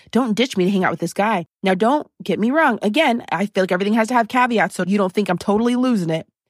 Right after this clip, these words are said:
Is it ridiculously insulting and frustrating when your friend ditches you because some guy, the guy of the week, extended a last minute invitation to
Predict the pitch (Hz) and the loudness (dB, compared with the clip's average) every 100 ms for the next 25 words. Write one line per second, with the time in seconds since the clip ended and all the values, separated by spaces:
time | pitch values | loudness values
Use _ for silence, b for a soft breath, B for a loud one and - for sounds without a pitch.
0 | _ _ 254 311 269 320 330 - - - | _ _ 0 0 2 0 0 -6 -12 -14
1 | _ - 180 214 208 214 220 254 240 220 | _ -12 -2 0 2 0 0 0 0 0
2 | 240 233 226 226 226 - _ _ 180 180 | 0 2 2 2 0 -8 _ _ -2 0
3 | - 226 294 - 370 381 - _ _ 185 | 0 0 0 0 -4 -4 -8 _ _ 0
4 | 180 160 - 202 - 240 247 254 262 196 | 0 0 0 -2 0 0 2 2 2 0
5 | 180 175 165 160 - 214 233 196 - 180 | 0 0 -2 -4 2 2 2 0 0 -2
6 | 160 156 156 170 156 160 151 _ _ - | -2 -2 -4 -4 -2 -4 -6 _ _ -16
7 | - - 208 196 170 160 147 120 143 - | -8 0 2 4 2 2 0 -4 -6 -8
8 | 185 170 170 160 156 156 - - b b | 0 2 2 2 0 -2 -4 -12 b b
9 | b - 196 - 185 170 160 170 175 - | b -4 -4 2 2 4 2 0 -2 0
10 | 185 175 170 160 165 160 151 135 139 - | 2 2 0 2 0 0 -2 -2 -4 -2
11 | 156 147 147 | -2 -2 -4